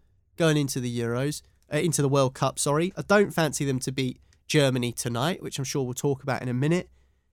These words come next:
And if they don't do well at the World Cup, maybe it is time for him to tuck his bat under his arm and walk back to the pavilion, because it feels to me like this is his final shot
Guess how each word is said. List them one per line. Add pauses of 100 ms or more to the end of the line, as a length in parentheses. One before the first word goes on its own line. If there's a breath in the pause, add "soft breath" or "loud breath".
(160)
And (920)
if
they
don't
do
well
at
the
World
Cup, (360)
maybe
it
is
time
for
him
to
tuck
his
bat
under
his
arm
and
walk
back
to
the
pavilion,
because
it
feels
to
me
like (360)
this
is
his
final
shot